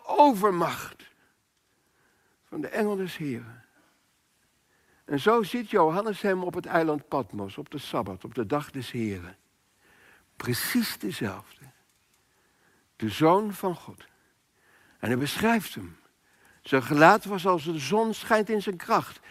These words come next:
En zijn handen en voeten als gepolijst koper. En zijn stem als de stem van vele wateren. En hij was in linnen gekleed. Ik zag hem. En ik viel als dood aan zijn voeten. Zoveel overmacht.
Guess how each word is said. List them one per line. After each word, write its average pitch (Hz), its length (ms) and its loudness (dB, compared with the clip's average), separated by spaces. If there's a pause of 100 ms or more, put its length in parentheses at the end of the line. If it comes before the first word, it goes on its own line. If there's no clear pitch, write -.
(200)
En 151 160 2
zijn 135 160 2
handen 190 360 4
en 160 120 0
voeten 208 300 -4
als 170 160 4
gepolijst - 800 0 (440)
koper. 220 460 6
En 135 120 -2
zijn 139 140 -4
stem 202 320 2
als 175 120 -2
de 170 100 -4
stem 185 300 2
van 165 160 -2
vele 180 300 0
wateren. 175 480 0
En 220 240 -10
hij 165 140 4
was 143 160 -2
in 143 220 0
linnen 214 300 2
gekleed. 190 760 -4 (1040)
Ik 131 180 -2
zag 220 320 -2
hem. 95 300 -6 (920)
En 160 120 6
ik 165 80 6
viel 226 180 2
als 131 260 4
dood 262 400 8
aan 240 220 4
zijn 196 160 -6
voeten. - 400 -8 (800)
Zoveel 214 540 6
overmacht. 180 680 2